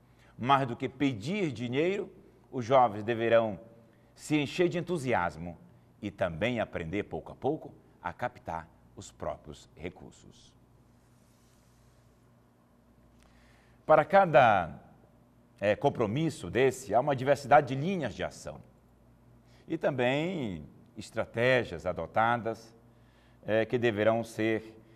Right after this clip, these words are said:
assimiladas e vividas. Então vamos apresentar esses compromissos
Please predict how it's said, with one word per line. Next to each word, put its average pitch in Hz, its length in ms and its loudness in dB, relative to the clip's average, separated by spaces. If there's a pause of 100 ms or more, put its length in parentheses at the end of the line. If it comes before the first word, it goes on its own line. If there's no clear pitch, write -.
(160)
assimiladas 110 920 2
e 120 80 -6
vividas. 82 720 -10 (240)
Então 226 100 -6
vamos 156 300 0
apresentar 98 640 0
esses - 300 -12
compromissos 120 880 -6